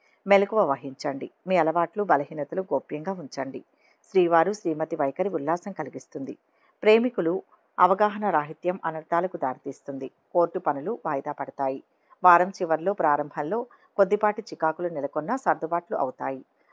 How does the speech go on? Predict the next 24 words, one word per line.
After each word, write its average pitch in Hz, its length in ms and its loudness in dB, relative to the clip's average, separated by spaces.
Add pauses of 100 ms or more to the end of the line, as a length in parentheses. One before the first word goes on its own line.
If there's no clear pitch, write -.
(120)
ఆలోచనలను 185 800 4
అమలు 143 220 -4 (100)
చేస్తారు. 135 420 -4 (260)
సంఘంలో 196 400 -4
గౌరవం 160 440 0
పెరుగుతుంది. 135 580 -8 (420)
పనుల్లో 214 340 6
విజయం 185 380 -4
సాధిస్తారు. 139 960 -4 (480)
ప్రత్యర్థులు 196 460 2
సైతం 196 380 -6
సహకరించడం 180 720 -6
విశేషం. 135 520 -12 (480)
ఆత్మీయులు 202 520 4 (100)
చేదోడుగా 196 420 -2
నిలుస్తారు. 139 560 -8 (200)
ప్రతిభను 185 460 -2
చాటుకొని 180 360 -2
ఉత్సాహంగా 180 540 -6
గడుపుతారు. 139 580 -4 (460)
ఆర్థిక 185 360 6
లావాదేవీల్లో 170 640 2
పురోగతి 170 460 -4
ఉంటుంది. 135 440 -14